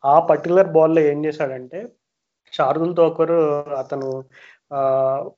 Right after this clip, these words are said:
కొంచెం full and wide వేస్తున్నట్టుగా అతనికి already అదే స్ట్రాటజీ ఇంప్లిమెంట్ చేస్తున్నట్టు రషీద్ ఖాన్‌కి అర్థమైనట్టుంది. So ఆ పర్టిక్యులర్ బాల్‌కి ఏం చేశాడంటే కొంచెం క్రౌచ్ అయ్యాడు. ఆ బాల్‌కి ఏం, ఆ, ఏమై-, ఆ, కొంచెం ఆఫ్ స్టంప్ వరకు జరిగి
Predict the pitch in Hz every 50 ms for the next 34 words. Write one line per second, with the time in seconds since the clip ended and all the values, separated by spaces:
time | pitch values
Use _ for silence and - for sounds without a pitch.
0 | _ _ _ - 151 151 143 147 147 - - 156 160 165 175 175 165 160 160 160
1 | 160 160 151 147 151 - 165 160 151 151 - - 151 185 208 214 196 170 147 147
2 | 156 147 143 - - 139 135 135 135 131 131 131 135 143 156 165 165 185 190 175
3 | 147 143 156 170 170 170 - - 156 151 147 151 160 165 160 160 151 147 156 156
4 | 156 160 156 147 147 143 143 - 151 147 151 180 156 143 - 156 151 151 160 165
5 | 156 143 139 131 131 147 151 151 147 147 139 - 131 131 131 135 160 220 - _
6 | _ _ _ _ _ _ _ _ - 170 151 156 165 170 170 - - - - 175
7 | 190 190 185 175 175 170 170 170 156 156 160 160 156 156 160 143 139 139 147 208
8 | 202 - 196 190 190 185 - - 151 139 151 185 185 - 190 165 147 135 127 131
9 | 131 135 135 139 147 165 160 160 151 151 151 156 160 156 147 139 139 139 135 139
10 | 139 143 156 160 160 156 147 135 135 135 139 - _ _ _ 160 160 160 160 160
11 | 147 139 139 147 - - - - 175 170 160 165 165 160 165 170 147 147 139 135
12 | 131 139 160 214 247